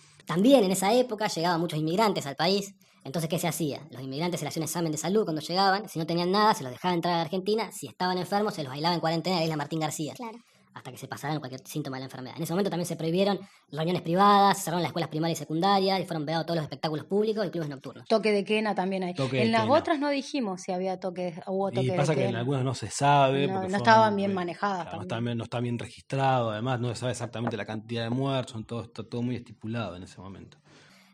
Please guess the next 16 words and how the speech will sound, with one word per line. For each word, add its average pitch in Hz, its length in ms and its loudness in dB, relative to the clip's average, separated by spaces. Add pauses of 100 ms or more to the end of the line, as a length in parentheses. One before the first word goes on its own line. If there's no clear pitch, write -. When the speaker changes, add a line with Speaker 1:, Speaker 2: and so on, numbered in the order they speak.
Speaker 1:
La 156 100 -2
tasa 226 180 4
de 202 80 4
mortalidad 202 480 4
en 180 80 0
el 180 100 2
mundo, 254 320 4
la 165 80 -2
gripe 202 160 0
española, 190 600 -2 (400)
contagió 170 520 0
a 233 120 0
quinientos 202 400 2
millones 180 280 0
de 165 60 2
personas, 143 380 -6